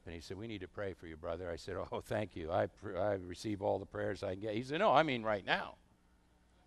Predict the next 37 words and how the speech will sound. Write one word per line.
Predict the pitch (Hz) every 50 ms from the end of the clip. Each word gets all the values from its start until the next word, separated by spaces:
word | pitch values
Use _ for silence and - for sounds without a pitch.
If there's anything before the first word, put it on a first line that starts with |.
| _ _ - -
And | 110 120 117 113 110
I | 110 107 104
said, | - - 120 120
"Oh, | 165 185 139 98
how | 110 127 135
do | 135
you | 135
wanna | 139 139 135 131
do | 147 170
that?" | 170 135 127
He | 139
said, | - 208 196
"We're | 202 202
coming | - 226 247 233 240 240
up | 240 226 -
there. | - 262 269 240
We're | 196 165
holding | 190 208 202 202 208
up | 208 202 -
your | - 202 175
hands. | 208 240 233 180 90 - - - - _ _ _ _ - _ -
And | 139 156
we're | 175 175
gathering | 160 185 190 196 190 180 190 185 185
around | 185 185 185 185 190 185
you, | 190 220 226
and | 208 175
we're | 170 175
gonna | 165 170 170 165
pray." | - 202 233 233 190 104 73 - - - _ _ _ _ _ _ _ -
And | 135 143 156
we're | 160 165 165
gonna, | 165 160 156 151 151 147 156
we're, | 139 165 175
and | - - 135 143 151 151 139
they | 127 147 160 147
did. | 131 190 233 240 196 92 82